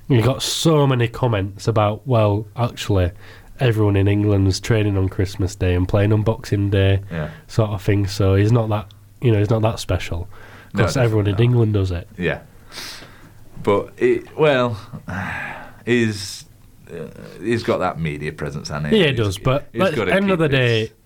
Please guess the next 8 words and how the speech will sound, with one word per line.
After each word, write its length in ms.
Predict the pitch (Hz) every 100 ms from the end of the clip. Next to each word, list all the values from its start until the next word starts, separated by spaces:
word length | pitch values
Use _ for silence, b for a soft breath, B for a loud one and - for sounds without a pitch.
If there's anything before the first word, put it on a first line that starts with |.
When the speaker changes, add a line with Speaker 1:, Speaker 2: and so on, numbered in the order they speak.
| b b b b -
Speaker 1:
you 120 | 123
know, 260 | 101 101 101
the, 360 | 139 135 127 120 - - - -
the 80 | 120
professional 480 | 123 170 170 151 117
game 260 | 117 104
in 80 | 98
England, 480 | 101 98 85 85